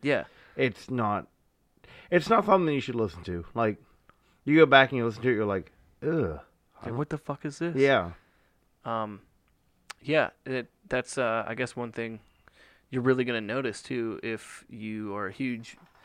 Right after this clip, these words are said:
Speaker 1: fan of said band or any band in general, like, their first album's always gonna be way different.
Speaker 2: Yeah.
Speaker 1: Um, for instance, uh, you know, we, we, we touched base on it upstairs, but, uh, N-, uh, Nirvana, when they came out with Bleach, um,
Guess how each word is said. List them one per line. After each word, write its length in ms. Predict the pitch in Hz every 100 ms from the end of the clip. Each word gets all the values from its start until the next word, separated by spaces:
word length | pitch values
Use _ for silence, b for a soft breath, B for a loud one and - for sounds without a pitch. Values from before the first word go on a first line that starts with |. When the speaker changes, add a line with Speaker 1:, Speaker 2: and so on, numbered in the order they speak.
| b b b
Speaker 1:
fan 320 | - 139 131
of 120 | 110
said 280 | - 113 104
band 340 | 107 104 113
or 300 | 113 98 95 -
any 200 | 123 127
band 260 | 113 107
in 80 | 101
general, 480 | 98 113 127 104 104
like, 200 | 95 104
their 120 | -
first 320 | 117 123 113 -
album's 380 | 107 104 92
always 340 | - 107 107 104
gonna 160 | 90
be 160 | 90 92
way 340 | 98 101 92
different. 360 | 92 101 107 101 _ B B
Speaker 2:
Yeah. 300 | 92 117 135 131
Speaker 1:
Um, 400 | 107 113 104 98 -
for 200 | - 120
instance, 480 | 113 - 113 107 -
uh, 360 | 98 98 98 B B B B B B _
you 120 | 123
know, 100 | 110
we, 220 | 104 113 113
we, 160 | 123
we 180 | - 113
touched 280 | 104 120 113
base 240 | - 107 -
on 120 | 110
it 80 | 104
upstairs, 520 | 104 - 123 110 110
but, 200 | 113 104
uh, 180 | 101 98 _ b b b b
N-, 80 | - 120
uh, 140 | 110
Nirvana, 580 | 107 107 113 120 101 - -
when 140 | 107
they 100 | 110
came 220 | - 117
out 120 | 117 98
with 160 | 92
Bleach, 460 | 117 123 117 - - _
um, 380 | 110 101 98 95